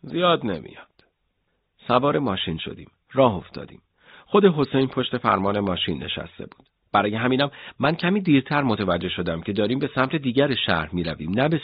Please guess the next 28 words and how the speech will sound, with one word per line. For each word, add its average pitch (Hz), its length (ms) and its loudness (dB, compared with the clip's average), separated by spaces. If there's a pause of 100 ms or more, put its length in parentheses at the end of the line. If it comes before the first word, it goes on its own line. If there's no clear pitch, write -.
سوی 82 160 -4
خانه 76 380 -8
حسین. - 440 -18 (520)
تعجب 165 460 -6
کردم. - 380 -14 (840)
حسین 139 420 -2
داشت 175 320 -4
کجا 85 440 -6
می‌برد 151 420 -2
ما 62 200 -12
را؟ - 180 -18 (920)
اما 143 300 2 (200)
به 120 120 4
زودی 110 320 2
فهمیدم 87 600 -4 (360)
که 131 100 0
در 120 160 2
یکی 120 280 2
از 113 160 2
محله‌های 104 500 0
فقیرنشین 92 840 -2 (160)
اهواز 90 520 -2
هستیم. - 400 -18 (540)
به 120 100 2
گمانم 135 420 4
محله 117 560 2
حسیرآباد 95 920 -2
بود. - 260 -16